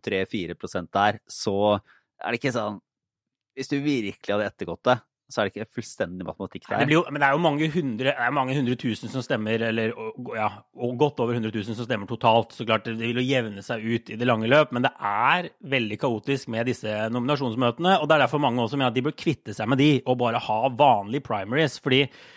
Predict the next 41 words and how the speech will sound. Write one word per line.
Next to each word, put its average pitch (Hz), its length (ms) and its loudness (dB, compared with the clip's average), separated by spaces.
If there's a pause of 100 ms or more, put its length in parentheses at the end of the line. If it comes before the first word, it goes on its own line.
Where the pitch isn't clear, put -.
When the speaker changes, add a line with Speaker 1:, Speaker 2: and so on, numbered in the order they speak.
(120)
Speaker 2:
det 151 100 -4
krever 147 240 2
ganske 139 240 2
mye. 151 220 2
Hvis 135 100 2
du 143 60 2
er 120 80 -2
på 143 100 2
jobb, 104 320 0
for 120 80 2
eksempel, 113 300 -2
på 117 100 -2
kvelden, 127 240 0
er 196 80 0
det 202 140 0
vanskelig 113 500 0
å 110 60 -6
få 113 100 0
stemt. - 560 -2
Du 131 140 -4
må 165 100 -2
sette - 400 -4
av 131 80 -2
tre 123 240 -2
timer, 131 400 2
du 117 140 -6
må 131 80 0
være 127 100 2
en 139 80 -2
ganske 127 240 -6
innbitt 110 460 -6
supporter 131 580 -4 (380)
for, 127 260 -2
for 120 240 0
å 127 80 -4
gidde 123 240 -2
å 120 80 2
stille 110 160 -4
opp 117 160 -2
her. - 140 0 (260)
Så, 139 160 0